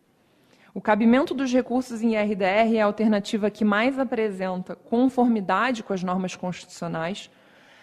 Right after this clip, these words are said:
precisamente porque permite que sejam concretizados os princípios da isonomia e da segurança jurídica, que norteiam e devem nortear, como sempre frisava o ministro Sanseverino, o sistema de justiça.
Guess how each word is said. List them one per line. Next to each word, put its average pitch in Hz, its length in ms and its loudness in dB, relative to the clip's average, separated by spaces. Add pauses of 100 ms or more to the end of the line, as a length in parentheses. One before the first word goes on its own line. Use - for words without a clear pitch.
(140)
precisamente 269 640 2
porque - 280 -12
permite 262 800 0
que - 80 -20
sejam 214 340 -2
concretizados 202 720 -4
os 190 140 -10
princípios 185 500 -10
da 180 100 -6
isonomia 175 500 -6
e - 20 -8
da 185 80 -8
segurança 170 520 -10
jurídica, 160 520 -16 (640)
que 240 160 0
norteiam 247 720 0
e 208 60 -4
devem 226 460 0
nortear, 202 760 -4
como 202 220 -4
sempre 240 400 -4
frisava 196 440 -4
o 190 60 -6
ministro 185 460 -6
Sanseverino, 170 680 -12 (520)
o 202 80 -8
sistema 190 480 -4
de 175 120 -8
justiça. - 640 -14